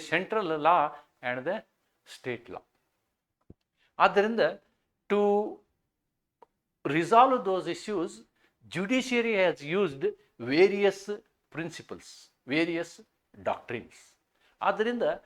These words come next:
ಆ ಡಾಕ್ಟ್ರಿನ್ಗಳನ್ನ ಇಲ್ಲಿ ಕೇಳಿರುವಂತಹ ಅನೇಕ ಸಂದರ್ಭಗಳನ್ನ ನಾನು ಇಲ್ಲಿ ನೋಡಿದ್ದೀನಿ. ಆದ್ದರಿಂದ ಏನೇನ್ ಬಂದಿದ್ದಾವೆ ಪ್ರಶ್ನೆಗಳು ಅನ್ನೋದನ್ನ ನಾವಿಲ್ಲಿ ಒಂದೊಂದಾಗಿ ನೋಡುವುದಾದ್ರೆ, ಒಂದು ಪ್ರಶ್ನೆ, doctrine of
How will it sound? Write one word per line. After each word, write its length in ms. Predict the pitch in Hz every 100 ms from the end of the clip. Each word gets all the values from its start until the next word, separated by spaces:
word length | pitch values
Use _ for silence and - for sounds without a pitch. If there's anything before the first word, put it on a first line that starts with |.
| _ _
ಆ 300 | 139 147 139 - -
ಡಾಕ್ಟ್ರಿನ್ಗಳನ್ನ 880 | 131 143 - 226 220 180 170 185 202 160 - - _
ಇಲ್ಲಿ 200 | 151 151
ಕೇಳಿರುವಂತಹ 1040 | - 160 165 151 143 135 123 151 123 117 - _
ಅನೇಕ 340 | 120 143 160 160
ಸಂದರ್ಭಗಳನ್ನ 760 | - 139 131 123 117 123 175 160 127 _ _ -
ನಾನು 480 | 123 123 127 165 - _ -
ಇಲ್ಲಿ 340 | 143 151 139
ನೋಡಿದ್ದೀನಿ. 720 | 127 127 127 107 92 95 170 - _ _ _
ಆದ್ದರಿಂದ 420 | 160 185 208 240 196 190 - _ 147
ಏನೇನ್ 460 | 165 214 247 220
ಬಂದಿದ್ದಾವೆ 420 | 185 208 208 190
ಪ್ರಶ್ನೆಗಳು 540 | 185 - - 214 185 175
ಅನ್ನೋದನ್ನ 400 | 165 165 220 190 147 - _ -
ನಾವಿಲ್ಲಿ 460 | 147 143 143 139 135
ಒಂದೊಂದಾಗಿ 640 | 139 160 175 170 156 147
ನೋಡುವುದಾದ್ರೆ, 960 | 127 147 160 131 113 107 123 202 _ _ 135
ಒಂದು 260 | 180 208
ಪ್ರಶ್ನೆ, 440 | 202 170 - 107 - _ _ _ _
doctrine 500 | 113 147 175 - 226
of 420 | 214 170 170 208